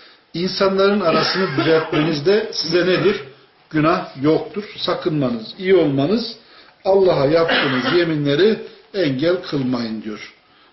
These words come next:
Ee, Rabbimiz Bakara iki yüz yirmi dörtte. Şimdi, e, maslahat gözetilirse,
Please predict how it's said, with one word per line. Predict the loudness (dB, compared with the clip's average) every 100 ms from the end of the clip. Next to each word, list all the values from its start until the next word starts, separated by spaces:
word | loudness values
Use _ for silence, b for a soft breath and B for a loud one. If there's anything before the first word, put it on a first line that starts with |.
| b _
Ee, | -16 -12 -4
Rabbimiz | -4 -2 -2 -2 -2
Bakara | -2 -2 0 2 0 -2 B B B
iki | -18 -14 -8
yüz | -6 -6 -2
yirmi | -2 0 0
dörtte. | 0 -2 -4 -14 -14 -18 -20 -20 _ _ _ _ _ _ _ _ b b b b
Şimdi, | -14 -10 0 0 0 -8 -20 b b b -14 -12 -12
e, | -8 -4 -4 -4 -8 -10 -12 -16 -12
maslahat | -6 -2 0 0 0 0 0 0
gözetilirse, | 0 2 0 -2 0 0 0 -4 -6